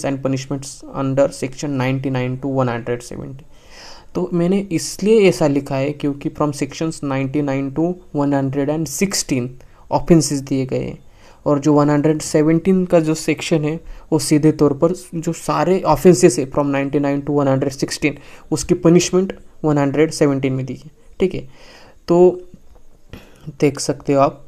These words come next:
पेनल्टीज, व-, section one hundred and seventeen, violating any of the above provisions may result in fine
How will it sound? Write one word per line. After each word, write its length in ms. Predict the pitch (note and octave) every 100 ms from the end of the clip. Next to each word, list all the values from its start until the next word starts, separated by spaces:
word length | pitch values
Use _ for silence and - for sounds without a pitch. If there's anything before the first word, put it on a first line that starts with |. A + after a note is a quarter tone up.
| -
पेनल्टीज, 520 | C#3 C3+ C3 F3 - -
व-, 140 | C#3+
section 400 | D#3 - D3+ -
one 200 | D3 C3+
hundred 300 | C3 B2+ C3+
and 140 | D3 D#3+
seventeen, 360 | D3 B2+ B2+ C3 B2+
violating 440 | C3 C#3 C3+ D3
any 260 | C#3 C3+ C3
of 100 | C3
the 120 | C3+
above 200 | C3+ C3+
provisions 640 | C3+ C3 C3+ C#3+ F3+ -
may 140 | C#3+ C#3
result 600 | C3 C3+ C#3 D#3 - D3+
in 180 | C#3 C3+ C3+
fine 220 | C#3